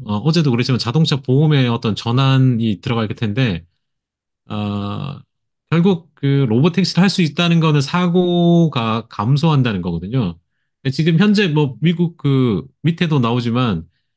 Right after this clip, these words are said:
예, 교통사고로 이, 그 사망하는, 뭐, 목수-, 그 이게 미국이 매년 사만 명이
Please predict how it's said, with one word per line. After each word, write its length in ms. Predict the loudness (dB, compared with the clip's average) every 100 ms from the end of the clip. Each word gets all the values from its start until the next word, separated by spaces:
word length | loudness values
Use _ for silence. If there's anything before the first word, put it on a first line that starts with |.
| _ _ _ _
예, 340 | -8 -6 -6 -4
교통사고로 920 | -4 0 0 0 0 0 2 2 0
이, 220 | -2 -8 _
그 440 | -2 0 0 -2
사망하는, 920 | 0 2 2 2 2 2 0 0 -4 -8 _
뭐, 180 | -8 -6
목수-, 420 | -6 -6 -12 -20 -10 -4
그 300 | -2 -2 -4
이게 500 | -4 -2 0 0 -2 _ _ _ _ _
미국이 360 | -2 0 2 0
매년 280 | 0 2 0
사만 420 | 0 0 2 2
명이 1120 | 2 0 -4 -10 -20 _ _ _ -20 -20 -20